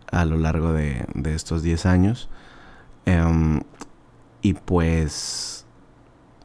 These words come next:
esa nostalgia de fin de siglo, como diría el Tri,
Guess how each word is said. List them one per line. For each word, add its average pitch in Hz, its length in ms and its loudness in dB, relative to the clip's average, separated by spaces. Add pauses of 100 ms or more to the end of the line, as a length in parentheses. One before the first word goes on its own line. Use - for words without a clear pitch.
(100)
esa 95 220 2
nostalgia 92 800 2 (260)
de 85 160 -2
fin 92 240 4
de 101 100 4
siglo, 76 460 0
como 82 220 2
diría 78 380 0
el 73 280 -2
Tri, 104 300 -4